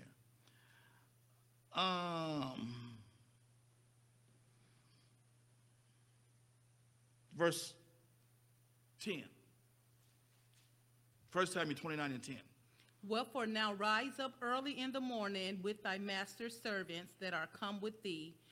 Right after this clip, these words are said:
Speaker 2: and as soon as ye be up early in the morning and have light, depart."
Speaker 1: The Philistines said, "Hey, King Achish, Achish,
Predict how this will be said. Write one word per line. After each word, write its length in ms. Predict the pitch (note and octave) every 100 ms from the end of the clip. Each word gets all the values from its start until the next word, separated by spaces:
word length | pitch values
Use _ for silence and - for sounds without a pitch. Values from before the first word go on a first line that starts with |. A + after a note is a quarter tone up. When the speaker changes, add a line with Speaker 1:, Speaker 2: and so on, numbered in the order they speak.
| - -
Speaker 2:
and 160 | G#3+ G3+
as 160 | F#3
soon 420 | - C#4 D4 D#4 -
as 260 | A#3+ A#3 A#3
ye 160 | A#3
be 280 | G#3 G#3+ G#3+
up 220 | G#3 G3+ -
early 320 | A3+ A#3+ B3+
in 200 | B3 A#3+
the 80 | A#3+
morning 500 | A#3 A3+ G3 F3+ F3+ F#3
and 120 | G3
have 280 | G#3 G3+ G#3
light, 380 | G#3 G#3+ F#3 F3 E3+
depart." 520 | F#3 F3 - F3+ C#3 - F3+
Speaker 1:
The 100 | F3
Philistines 760 | C4+ D4+ D4 C4 B3 A#3+ A3
said, 460 | - E3 C3 A#2+ C#3 - - - - - - -
"Hey, 420 | F3+ G3 F#3 D#3 -
King 300 | - G3+ F#3+ D#3
Achish, 480 | F3+ - D#3 C3 - - - C#3+
Achish, 480 | D#3 - C#3 A#2